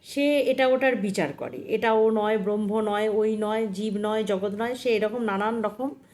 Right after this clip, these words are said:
বিচার করার পর যখন তার মন স্থির হয়, লয় হয়, তখন সে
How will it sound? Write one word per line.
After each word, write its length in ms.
বিচার 320
করার 280
পর 220
যখন 380
তার 220
মন 220
স্থির 440
হয়, 280
লয় 380
হয়, 360
তখন 380
সে 280